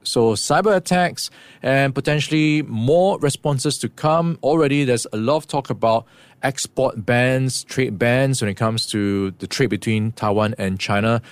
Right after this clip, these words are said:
Uh, looking at some reports, China has banned sand exports to Taiwan already.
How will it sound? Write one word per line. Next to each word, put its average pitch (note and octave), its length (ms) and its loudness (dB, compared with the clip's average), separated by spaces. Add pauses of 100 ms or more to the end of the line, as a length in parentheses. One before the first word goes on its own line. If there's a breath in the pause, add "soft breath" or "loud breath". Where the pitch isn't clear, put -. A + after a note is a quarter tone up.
(220 loud breath)
Uh, G#2 340 2
looking C3+ 220 0
at A#2+ 80 2
some C3 140 2
reports, C3 680 -2 (120)
China B2+ 260 0
has A#2+ 140 0
banned C3+ 680 2 (160)
sand C#3 380 -2 (280)
exports C3 500 -4
to A2 100 -4
Taiwan A2 540 0
already. B2 560 0